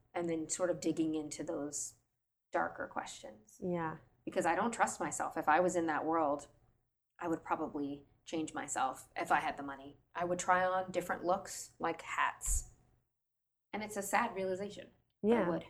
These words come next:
Speaker 2: I feel like w-, uh, we would be dishonest to think that you wouldn't,
Speaker 1: Yeah.
Speaker 2: you know?
Speaker 1: If
Speaker 2: I
Speaker 1: it was
Speaker 2: don't
Speaker 1: that
Speaker 2: know.
Speaker 1: easy and readily available.
Speaker 2: Yeah.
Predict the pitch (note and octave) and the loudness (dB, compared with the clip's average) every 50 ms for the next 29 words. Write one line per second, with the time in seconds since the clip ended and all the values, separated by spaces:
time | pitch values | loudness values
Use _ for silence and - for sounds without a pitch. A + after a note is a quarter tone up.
0 | - _ _ _ _ _ _ _ _ _ _ _ _ _ _ _ _ _ - A3 | -16 _ _ _ _ _ _ _ _ _ _ _ _ _ _ _ _ _ 0 0
1 | A#3 A3+ G#3+ G#3 F#3+ F#3 F#3 F#3+ F#3 - - F#3+ F#3 E3 E3+ - - - D#3 D3 | 2 8 12 12 12 12 12 12 10 4 0 2 2 2 2 -2 0 2 4 4
2 | D3+ G3+ F#3+ F3+ F3 F#3+ G#3+ G#3 G#3+ F#3+ G3 A3+ F#3+ G#3 G3+ - F#3 F3+ F#3 F#3+ | 4 4 4 2 6 8 10 12 12 12 12 10 10 10 10 10 10 10 10 8
3 | B3+ B3+ - - F#3+ F#3+ F#3 F#3 F#3 F#3+ G3 G3+ G3 - A3 G#3+ G#3 G#3+ G#3+ G3+ | 6 6 6 6 8 8 10 8 8 8 6 6 6 6 4 4 6 6 6 6
4 | F#3 - G#3 G#3+ G#3+ A3 G#3+ G#3 G3+ G#3+ A#3 C4+ D4+ D#4+ E4 - F#3+ A3+ C4+ D#4+ | 6 4 4 2 4 4 4 6 6 8 8 10 10 8 8 6 6 4 6 6
5 | C#4 E3+ B3+ B3 A#3+ A#3 A#3 A#3+ C4 D4 D4 D4 - - _ _ - _ _ _ | 6 6 6 6 4 4 6 6 6 4 4 2 -4 -14 _ _ -20 _ _ _
6 | _ _ _ _ - F#3 F3+ F3 F3 F#3 F#3 F#3 D#3+ D3+ D#3+ G3+ F#3+ - A3 G#3 | _ _ _ _ -2 0 2 4 6 6 6 6 6 2 0 0 0 2 2 2
7 | G3 F3 D#3+ D#3 - - - - D3 D#3+ D#3+ F3+ F3 F3 E3+ E3 D#3 C#3+ D#3 F#3+ | 2 2 0 0 -2 -4 -8 -4 -2 -2 0 2 2 2 2 0 0 0 0 0
8 | A3 B3+ C#4 C#4 C#4+ C#4+ C#4+ - - G3 E3 E3+ - - - | 2 2 2 2 2 0 -4 -6 -6 -4 -2 -2 -2 -2 -4